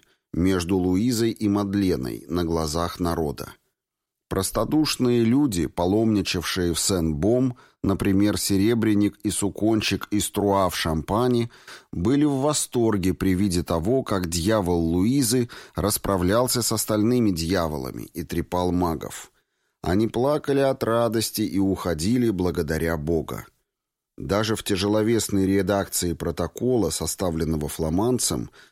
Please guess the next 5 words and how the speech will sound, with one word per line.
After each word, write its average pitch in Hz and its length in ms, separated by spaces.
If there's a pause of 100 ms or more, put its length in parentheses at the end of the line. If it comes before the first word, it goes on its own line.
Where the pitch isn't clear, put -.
(120)
страшно 120 640
наблюдать 110 720
этот 95 380
неравный 87 560
бой. 82 420